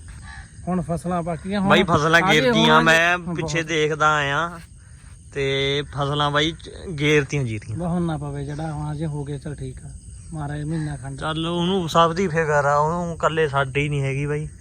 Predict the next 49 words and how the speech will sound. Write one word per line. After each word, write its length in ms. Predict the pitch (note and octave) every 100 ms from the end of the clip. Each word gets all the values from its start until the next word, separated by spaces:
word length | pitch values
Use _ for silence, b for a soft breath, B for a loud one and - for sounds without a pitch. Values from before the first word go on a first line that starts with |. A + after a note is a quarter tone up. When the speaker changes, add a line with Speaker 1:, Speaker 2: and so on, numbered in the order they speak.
| B
Speaker 2:
ਉਹਨੂੰ 260 | B - D3+
ਸਭ 240 | C#3 C#3+
ਦੀ 100 | E3
ਫਿਕਰ 320 | D3 C3+ A#2+ G#2
ਆ। 40 | - B B -
ਖਬਰ 240 | D3+ E3
ਕਿਹਦੇ 280 | E3 E3 E3+
ਵਾਸਤੇ 360 | E3+ E3 C#3+ D#3
ਭਲਾ 360 | D3 D3+ C3+
ਕਰਿਆ, 320 | B2+ C3 C3+ C3+
ਕਿਹਦੇ 240 | D#3 D#3+
ਵਾਸਤੇ 360 | D#3 C#3+ - D3
ਨੁਕਸਾਨ 480 | C3 A#2 B2 B2
ਹੋਇਆ, 360 | A#2+ B2+ B2 B2 -
Speaker 1:
ਹੂੰ। 300 | F3+ F3+ E3 D#3
Speaker 2:
ਉਹਨੂੰ 200 | F#3 E3
ਪਤਾ 220 | C3+ C3
ਉੱਪਰ 260 | C3 C#3+
ਵਾਲੇ 220 | C3+ C3+ C3+
ਨੂੰ, 180 | C3
ਹਨਾ? 120 | D3 E3
Speaker 1:
ਹੂੰ, 140 | C3+ -
ਭਲਾ 240 | G#3+ G#3+ G3
ਤਾਂ 100 | F#3+
ਹੋਈ 220 | E3 D#3
ਗਿਆ 140 | C#3+
ਜੀ। 240 | C#3 C#3+ C#3
Speaker 2:
ਕਿ 140 | F#3
ਨਹੀਂ? 320 | A3+ A3 A#3+ A3 - - - - - - - - - - - - - -
ਬਾਕੀ 240 | D3 D3 E3
ਗੰਨੇ 280 | D3+ D#3 D3+
ਗੁੰਨੇ 240 | D#3 D#3
ਵੀ 160 | D3+ D3
ਗੇਰ 220 | D#3 D3+
ਤੇ, 120 | D#3+
ਸਾਡਾ 240 | D3 C#3+
ਪਿੰਡ 240 | C#3 C#3+ C3+
ਵਾਲਾ 160 | C#3
ਗੰਨਾ 200 | C3+ C3
ਉਹ 120 | C3+ B2
ਵੀ 140 | C#3
ਗੇਰਤਾ, 320 | C3+ C#3 C#3+
ਉਹ 80 | C3+
ਵੀ 100 | C#3
ਦਿਖਾਉਣੇ 320 | C3+ B2+ B2+
ਬਾਈ 160 | B2 B2+
ਜਾਂਦੇ 260 | B2+ B2
ਹੋਏ 100 | A#2+
ਤੁਹਾਨੂੰ, 260 | A#2+ A#2+ B2+